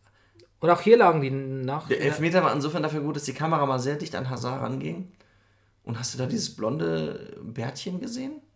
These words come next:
Speaker 1: Nee,
Speaker 2: Das
Speaker 1: hat er einen Flaum?
Speaker 2: Ja, hat einen F-, aber wirklich mehr auch nicht?
Speaker 1: Nee, das ist mir gar nicht aufgefallen, siehst du?
Speaker 2: Wel-, welcher, wer,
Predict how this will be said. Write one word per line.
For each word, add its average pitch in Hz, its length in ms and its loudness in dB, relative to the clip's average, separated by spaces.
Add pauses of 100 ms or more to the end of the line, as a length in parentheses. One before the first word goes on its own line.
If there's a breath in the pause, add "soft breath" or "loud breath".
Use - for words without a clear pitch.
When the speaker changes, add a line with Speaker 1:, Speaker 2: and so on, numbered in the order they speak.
Speaker 1:
Nee, 139 300 0 (200)
Speaker 2:
Das - 140 -4
Speaker 1:
hat - 80 -4
er 147 60 0
einen 127 60 -6
Flaum? 165 420 -2 (160)
Speaker 2:
Ja, 196 160 -4
hat 151 100 -8
einen 147 80 -12
F-, - 200 -16
aber 127 220 0
wirklich 196 220 -6
mehr 165 200 2
auch 185 120 -2
nicht? - 300 -6 (180)
Speaker 1:
Nee, 160 180 4
das 160 120 0
ist 143 60 -6
mir 160 120 0
gar 151 100 2
nicht 165 160 0
aufgefallen, 123 460 -4
siehst 123 180 -12
du? 165 40 -6
Speaker 2:
Wel-, 135 340 -8
welcher, 139 340 2
wer, 143 240 2